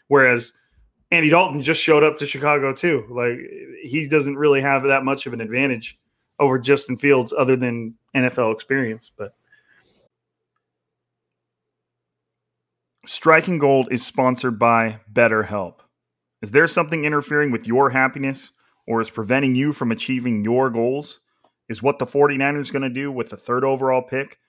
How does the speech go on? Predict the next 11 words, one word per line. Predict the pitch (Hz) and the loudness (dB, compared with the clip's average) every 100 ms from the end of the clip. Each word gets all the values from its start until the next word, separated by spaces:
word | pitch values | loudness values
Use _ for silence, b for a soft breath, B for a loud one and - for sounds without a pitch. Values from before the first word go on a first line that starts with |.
| _ | _
stressing | _ - 131 135 156 | _ -4 -4 -2 -4
you | 139 131 | 0 2
out? | 135 151 - _ _ _ - | 2 0 -6 _ _ _ -2
Or | 123 | 2
maybe | 143 147 | 2 2
it's | 147 - | 0 -2
something | 151 131 131 | -4 -2 -2
a | |
little | 123 123 | 0 0
more | 120 113 | 0 -2
personal. | 120 123 104 90 | -4 -6 -8 -14